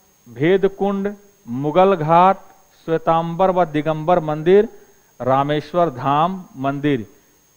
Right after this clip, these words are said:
ये कुछ महत्वपूर्ण नाम हैं, स्थल हैं, जिनके आधार पर कांपिल को प्रसिद्धि प्राप्त हुई है। इनमें से याद आपको सभी रखने हैं क्योंकि सभी important हैं।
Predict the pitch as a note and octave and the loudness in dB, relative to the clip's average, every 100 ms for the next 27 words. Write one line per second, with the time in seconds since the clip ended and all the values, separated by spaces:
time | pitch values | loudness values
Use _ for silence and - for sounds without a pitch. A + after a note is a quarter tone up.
0 | _ A#2 A2 E3 F#3 F3+ F3+ F3 D#3 C#3 | _ -20 -2 4 4 4 -4 -6 -6 -6
1 | C#3+ - C#3+ - D#3+ E3 D#3+ C#3 D3+ E3 | -8 -10 -14 -8 -4 -2 -2 -2 -2 -2
2 | D3 E3 - C3 - E3 D#3 D3+ F3 G#3 | -4 -4 -4 -10 -4 -2 0 -2 -4 -8
3 | - _ _ _ A#2+ D3 - D#3+ C3+ C#3 | -14 _ _ _ -8 -8 -4 -4 -2 -2
4 | B2+ C3+ D3 D#3 E3+ F#3 - - C#3 C3+ | -2 -2 -2 -2 -4 -6 -6 -6 -4 -4
5 | - D3 D3+ D3 D#3+ F#3 A#3+ - - C3+ | -4 -4 -4 -4 -4 -4 -4 -10 -10 -10
6 | A#2+ D#3 A#3+ - B2 A#2 - A#2+ A2+ G2+ | -4 -2 -2 -4 -2 -2 -4 -10 -10 -10
7 | G2 _ _ _ _ _ _ _ - D3 | -16 _ _ _ _ _ _ _ -6 -4
8 | E3+ F#3 F3 D#3+ E3+ F3+ F3 - - C#3 | -2 -2 0 4 4 4 2 0 -6 0
9 | E3 F3+ F3 F3+ F3 F3 D3+ - D#3+ C#3 | 2 4 2 -2 -2 -2 -6 -6 -8 -6
10 | A#2+ E3+ E3 E3 E3+ E3 E3+ F#3+ | -2 -2 0 2 2 -2 -6 -6